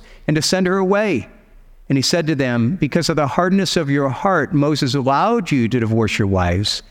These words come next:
but from the beginning it was not so. And so I say to you, whoever divorces his wife except for sexual immorality and marries another commits adultery." And the disciples said to him, "If such is the case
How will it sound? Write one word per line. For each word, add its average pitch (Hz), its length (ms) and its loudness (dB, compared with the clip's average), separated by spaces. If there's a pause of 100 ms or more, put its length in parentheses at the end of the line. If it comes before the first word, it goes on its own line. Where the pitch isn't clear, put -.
(280)
but - 140 0
from 165 180 0
the 151 100 2
beginning 135 680 0 (100)
it 156 100 0
was 156 200 0
not 165 200 -2
so. 180 380 0 (720)
And 143 100 -2
so 185 100 0
I 175 100 2
say 185 200 0
to 170 80 0
you, 170 280 0
whoever 165 300 0
divorces 151 540 0
his 151 220 0
wife 156 320 0
except 165 420 -2
for 160 100 0
sexual 143 420 -2
immorality 165 600 0 (320)
and 123 160 2
marries 165 320 0
another 139 420 2
commits 139 440 0
adultery." 147 580 -2 (340)
And 131 80 2
the 135 60 0
disciples 156 480 0
said 160 240 0
to 151 80 0
him, 123 220 0 (260)
"If 143 80 -2
such - 280 0
is 180 160 -2
the 160 120 0
case - 540 -2